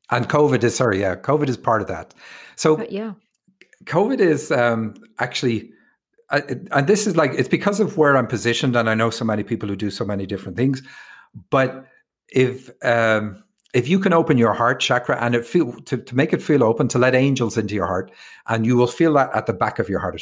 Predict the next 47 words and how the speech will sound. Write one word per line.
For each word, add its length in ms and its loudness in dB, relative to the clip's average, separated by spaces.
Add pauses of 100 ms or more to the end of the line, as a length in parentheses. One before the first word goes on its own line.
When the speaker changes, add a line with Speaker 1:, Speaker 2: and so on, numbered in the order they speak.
(140)
Speaker 1:
heart 180 -8
chakra, 340 -10
at 80 -10
the 60 -16
back 280 -4
of 120 -8
your 80 -10
body. 280 -14 (440)
Um, 420 0
that's 300 0
a 60 2
really 420 2
strong 440 -4
protection 760 -6 (200)
from 420 -2
covid, 400 -6 (420)
um, 480 -4
because 300 2
your 180 -2
angels 340 2
can 180 -2
help 220 -2
heal 260 2
you, 200 2
but 100 -6
they 80 -6
can't 320 -2
help 340 0 (600)
if 200 0
you 140 0
don't 240 -2
have 140 -4
an 80 -4
open 220 -10
heart. 280 -10 (460)
And 120 -2
so 140 0
covid 400 2
is 140 0
forcing 520 0
people, 540 -4 (340)
anybody 380 2
who's 160 0
getting 260 2
a 80 0
spiritual 380 -2
healing 340 -2